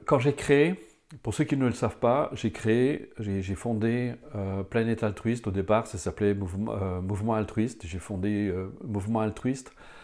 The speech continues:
parce que je suis tombé un jour sur, euh, une vidéo de Severn Suzuki qui m'a bouleversé. Elle avait treize ans, elle s'adressait à l'onu.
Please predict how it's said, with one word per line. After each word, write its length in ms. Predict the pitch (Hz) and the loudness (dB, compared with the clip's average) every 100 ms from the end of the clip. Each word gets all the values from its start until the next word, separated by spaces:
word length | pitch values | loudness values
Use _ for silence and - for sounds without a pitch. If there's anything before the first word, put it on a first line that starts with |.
| - - - - - - - | -20 -20 -20 -20 -20 -14 -6
parce 140 | 120 | 0
que 100 | 139 | 2
je 80 | 135 | 4
suis 180 | - 139 | 2 2
tombé 320 | 135 131 147 | 4 6 6
un 140 | 120 | 4
jour 200 | 107 143 | 6 4
sur, 500 | 143 - 123 120 110 | 4 -2 0 0 2
euh, 200 | 110 101 - | 4 2 0
une 180 | 110 107 | -2 0
vidéo 420 | 113 110 113 110 | 2 6 6 6
de 100 | 104 | 4
Severn 440 | - 110 107 113 | 2 0 2 2
Suzuki 640 | 110 - 104 104 - 98 - | 0 -2 0 0 0 -4 -4
qui 160 | - 117 | -10 -4
m'a 160 | 101 101 | 0 2
bouleversé. 540 | 98 107 107 107 123 | 2 2 2 2 2
Elle 80 | 98 | 2
avait 160 | 92 | 0
treize 300 | 98 - 110 | -2 -2 0
ans, 120 | 113 117 | 2 0
elle 80 | |
s'adressait 480 | - 104 90 101 - | 0 -4 -2 -4 0
à 60 | 104 | 0
l'onu. 520 | 98 95 98 - - | 2 0 -2 -6 -14